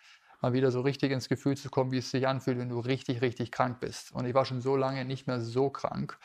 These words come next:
um zu wissen, Gesundheit sollte immer ganz oben auf der Werteliste stehen. In diesem Wochenprozess, der sehr anstrengend war,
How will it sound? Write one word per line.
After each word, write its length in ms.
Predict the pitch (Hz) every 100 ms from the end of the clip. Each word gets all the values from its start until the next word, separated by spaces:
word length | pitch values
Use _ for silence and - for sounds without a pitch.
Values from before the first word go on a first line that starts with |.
| - - -
um 160 | - 117
zu 160 | 131
wissen, 480 | 135 135 143 135 131 _ _ _ _ -
Gesundheit 680 | 117 139 139 123 123 127 - _ _ _ _
sollte 280 | - 127 123
immer 160 | 127 123
ganz 260 | 127 123
oben 180 | 127 127
auf 140 | 123
der 140 | - 120
Werteliste 480 | 120 120 123 - 127
stehen. 320 | - - 127 - - - - - _ _ _ -
In 160 | 143
diesem 380 | 165 151 151 127 - _ _ _ _
Wochenprozess, 720 | 147 143 147 156 139 131 143
der 160 | 131 135
sehr 160 | 131 135
anstrengend 460 | 143 - 127 120
war, 360 | 123 127 143